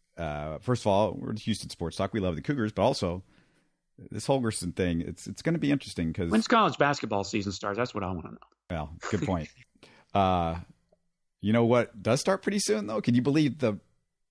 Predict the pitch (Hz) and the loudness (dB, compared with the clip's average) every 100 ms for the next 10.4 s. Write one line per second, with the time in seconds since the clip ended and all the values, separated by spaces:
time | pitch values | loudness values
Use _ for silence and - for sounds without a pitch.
0 | _ - 196 - 82 175 247 139 - 123 | _ 2 2 0 -4 0 0 0 0 2
1 | 113 113 104 92 95 95 87 90 - - | 2 4 2 2 0 0 0 -4 -6 -6
2 | 113 170 160 - - 139 127 156 240 339 | -4 0 0 -2 0 0 2 0 0 -6
3 | - _ _ - 214 277 233 220 226 - | -14 _ _ 4 6 6 6 6 4 4
4 | 170 196 214 180 180 208 247 294 247 208 | 4 6 6 6 4 4 4 6 6 6
5 | 202 247 180 170 185 143 - 139 180 127 | 4 6 6 6 6 4 4 2 4 2
6 | - 127 117 135 202 127 110 147 - 135 | 4 4 6 4 4 4 4 4 2 0
7 | 139 - 170 156 190 160 202 233 208 147 | 2 0 -2 2 4 6 6 6 6 4
8 | 123 - _ - 165 214 - 135 120 120 | 2 -4 _ 2 2 4 4 4 6 6
9 | 117 104 - 175 202 - - 208 127 107 | 4 4 4 6 6 4 4 6 6 2
10 | - 127 123 | 2 4 4